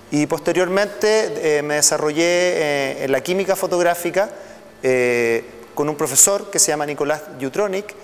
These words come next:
y posteriormente en la etapa de escuela, eh, yo me transformé en un ayudante,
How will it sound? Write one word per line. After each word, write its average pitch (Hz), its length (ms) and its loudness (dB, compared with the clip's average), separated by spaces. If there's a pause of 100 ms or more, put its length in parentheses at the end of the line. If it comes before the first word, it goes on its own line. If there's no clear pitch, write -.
(420)
y 147 80 -2
posteriormente 165 680 -2
en 185 60 4
la 175 60 4
etapa 185 220 2
de 175 60 -2
escuela, 202 680 2
eh, 143 500 0
yo 151 80 -4
me 147 720 -4
transformé 143 460 -2
en 160 60 -2
un 160 120 0
ayudante, 185 1000 0